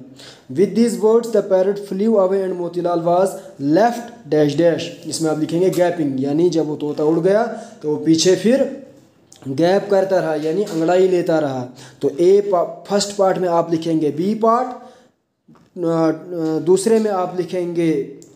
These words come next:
सी part, तीसरे में आप लिखेंगे ए पार्ट, चौथे में आप लिखेंगे सी पार्ट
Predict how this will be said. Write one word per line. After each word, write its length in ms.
सी 260
part, 340
तीसरे 360
में 100
आप 180
लिखेंगे 340
ए 300
पार्ट, 600
चौथे 320
में 140
आप 380
लिखेंगे 1040
सी 280
पार्ट 340